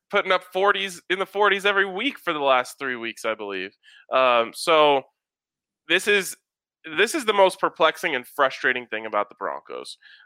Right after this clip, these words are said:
uh, i-, in this era of football, that i-, in the single most offensive era in the history of the N F L, the Broncos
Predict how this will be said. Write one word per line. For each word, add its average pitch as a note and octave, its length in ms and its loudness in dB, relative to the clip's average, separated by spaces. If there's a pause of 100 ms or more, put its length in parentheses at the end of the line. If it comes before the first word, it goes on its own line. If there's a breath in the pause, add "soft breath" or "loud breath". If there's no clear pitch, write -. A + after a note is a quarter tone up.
uh, G#2 380 4
i-, A2+ 200 0
in A#2 220 -4
this B2 240 0
era A2+ 240 4
of F2 160 -2
football, D#2 480 -6 (340 soft breath)
that C3 240 0
i-, B2+ 260 2 (100)
in D3 300 -4
the C#3 180 -6 (340)
single G3 640 2
most E3+ 420 4 (140)
offensive E3 760 0 (120)
era B2 440 2
in A#2 80 -6
the A2+ 80 -6
history D#3 600 -2
of C3+ 160 0
the B2+ 160 0
N B2+ 120 2
F A#2+ 200 -2
L, G#2+ 400 0 (520)
the C#3 80 -2
Broncos C#3+ 920 2